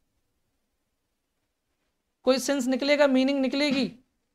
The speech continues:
तो एक बात समझिएगा मैं क्या कह रहा हूं, मैंने कहा she, अब देखिए, was को हटाना है, क्यों? क्योंकि up till now लगा है,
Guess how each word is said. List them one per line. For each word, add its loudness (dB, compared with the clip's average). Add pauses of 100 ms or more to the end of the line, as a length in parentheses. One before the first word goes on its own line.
(2000)
तो -8
एक 4
बात 4
समझिएगा 2
मैं 0
क्या 2
कह 0
रहा 2
हूं, 0 (260)
मैंने 2
कहा 6
she, -2 (1300)
अब 6
देखिए, 2
was 8
को 4
हटाना 6
है, 0
क्यों? 0
क्योंकि 0
up 0
till 0
now 4
लगा 6
है, 4